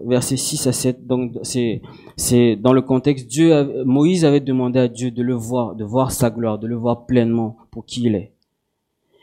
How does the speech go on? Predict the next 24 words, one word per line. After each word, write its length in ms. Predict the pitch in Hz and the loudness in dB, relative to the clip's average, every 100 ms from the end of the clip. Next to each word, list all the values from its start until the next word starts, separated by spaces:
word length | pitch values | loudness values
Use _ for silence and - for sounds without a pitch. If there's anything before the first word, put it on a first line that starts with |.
| - | -4
Et 80 | 120 | 4
dans 320 | 127 127 98 | 4 4 2
Exode 300 | 127 131 143 | 2 2 0
trente-quatre, 580 | 139 123 131 127 - 127 | -2 2 2 2 -2 -10
Dieu 320 | 123 151 151 | 0 2 2
apparaît 380 | - 156 123 123 | 0 -2 0 0
à 40 | |
Moïse, 520 | 117 113 117 123 - _ _ _ _ _ | 0 -2 -4 -6 -10 _ _ _ _ _
et 200 | - 117 | 0 0
c'est 240 | 117 117 117 | 2 0 -2
écrit 260 | 117 - 123 | -4 0 0
à 80 | |
partir 300 | 117 113 - | 0 -4 -6
du 80 | 120 | -4
verset 240 | 113 110 117 | -4 -4 -8
six. 500 | - 127 - - _ _ _ _ _ _ _ - | -8 -6 -8 -10 _ _ _ _ _ _ _ -2
Et 100 | 127 | 4
l'Éternel 560 | 135 151 151 165 180 | 4 6 6 6 4
passa 360 | 175 143 - 139 | 2 -2 2 0
devant 340 | 131 120 135 | 0 -2 0
lui 380 | 135 135 139 143 - _ - | 0 0 -2 -4 -16 _ -14
et 60 | - | -4
s'écria, « 680 | 127 - 127 123 123 127 - _ _ _ _ _ _ _ _ - | -4 -4 0 4 4 2 -8 _ _ _ _ _ _ _ _ 0
L'Éternel, 760 | 120 135 135 143 151 156 156 | 2 6 6 8 6 6 0